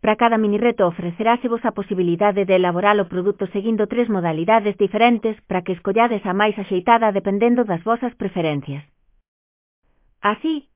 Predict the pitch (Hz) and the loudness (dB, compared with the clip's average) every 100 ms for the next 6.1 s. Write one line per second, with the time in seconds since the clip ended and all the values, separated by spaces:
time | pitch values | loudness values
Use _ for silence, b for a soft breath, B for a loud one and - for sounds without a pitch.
0 | - 208 208 202 208 233 254 233 226 202 | -8 -6 -6 -6 -4 0 0 0 -2 -4
1 | 180 170 185 247 247 233 202 185 175 196 | -2 -2 0 0 0 -2 -2 -2 -4 -2
2 | 220 240 220 226 214 233 247 220 202 190 | -4 -4 -6 -6 -8 -8 -6 -4 -6 -6
3 | 190 233 247 240 _ 180 196 190 180 196 | -2 0 0 -2 _ -4 -2 -2 -2 0
4 | 214 220 240 294 - 294 - 294 180 226 | 0 0 0 0 -2 -8 -6 -6 -4 -4
5 | 226 220 196 226 214 196 190 196 240 240 | -4 -4 -2 0 -2 -4 -6 -2 2 2
6 | 226 | 0